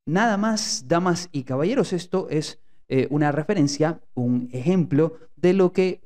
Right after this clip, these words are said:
es un proyecto humanístico.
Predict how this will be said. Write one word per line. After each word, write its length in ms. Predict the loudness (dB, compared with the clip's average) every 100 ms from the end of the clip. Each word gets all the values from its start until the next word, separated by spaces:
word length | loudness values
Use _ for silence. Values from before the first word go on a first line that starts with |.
| -2
es 340 | 2 2 0
un 240 | 0 2 2
proyecto 640 | 2 2 2 2 2 0 -16 -20 -14 -2
humanístico. 960 | 2 4 4 2 -2 -8 -10 -10 -14